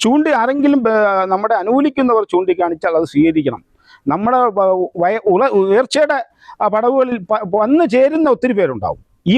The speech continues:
ഒത്തിരി പേര് ആരാണ് നല്ലവർ, ആരാണ് ചതി ചെയ്യുന്നതെന്നുള്ള ബോധ്യം കൂടി ഇവർക്ക്, ഇത്തരം പുതിയ തലമുറയിൽ നിന്ന് വന്ന് വരുന്നവർക്ക്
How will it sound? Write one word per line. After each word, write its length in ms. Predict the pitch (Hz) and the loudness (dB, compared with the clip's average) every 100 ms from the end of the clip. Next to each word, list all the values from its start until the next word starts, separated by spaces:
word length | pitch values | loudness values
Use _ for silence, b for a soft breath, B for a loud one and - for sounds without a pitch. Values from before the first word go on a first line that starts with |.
| 240 | 2
ഒത്തിരി 240 | - 277 226 | 0 -2 0
പേര് 240 | 233 240 220 175 | 0 0 0 0
ആരാണ് 380 | 226 269 254 254 247 | 0 0 0 0 0
നല്ലവർ, 340 | 214 220 226 220 202 | 0 0 0 0 0
ആരാണ് 280 | 226 233 233 208 | 0 0 -2 -2
ചതി 200 | 196 196 202 | -2 0 0
ചെയ്യുന്നതെന്നുള്ള 680 | 196 196 190 185 185 180 170 151 | 0 0 0 0 0 0 0 0
ബോധ്യം 320 | 170 175 214 165 | 0 -2 0 2
കൂടി 220 | 135 214 - _ _ _ - | 2 -2 -8 _ _ _ -2
ഇവർക്ക്, 300 | 151 165 - 165 | -2 0 -2 -2
ഇത്തരം 280 | - 254 196 | 0 -2 -2
പുതിയ 220 | 180 196 214 | -2 0 0
തലമുറയിൽ 440 | 165 180 190 190 175 | 0 -2 0 0 2
നിന്ന് 140 | 165 156 | 2 2
വന്ന് 160 | 156 143 | 2 2
വരുന്നവർക്ക് 540 | 131 147 147 143 - | 2 2 2 0 -2